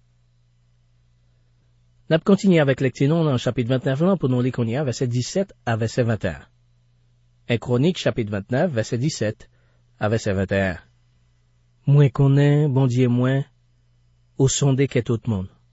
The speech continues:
Ou kontan ak moun ki mache dwat. Se pou tèt sa, ak tout kè mwen,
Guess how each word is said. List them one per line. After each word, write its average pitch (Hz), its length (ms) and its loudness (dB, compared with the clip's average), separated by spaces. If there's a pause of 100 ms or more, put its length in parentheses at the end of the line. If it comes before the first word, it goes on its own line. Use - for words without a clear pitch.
(920)
Ou 131 120 0
kontan 147 340 2
ak 139 140 -2
moun 127 240 2
ki 113 120 -4
mache 110 280 -2
dwat. 104 420 -4 (1080)
Se - 160 -4
pou 127 100 0
tèt 120 140 0
sa, 147 180 4 (460)
ak 110 160 -8
tout 127 240 -2
kè 123 160 0
mwen, 135 360 0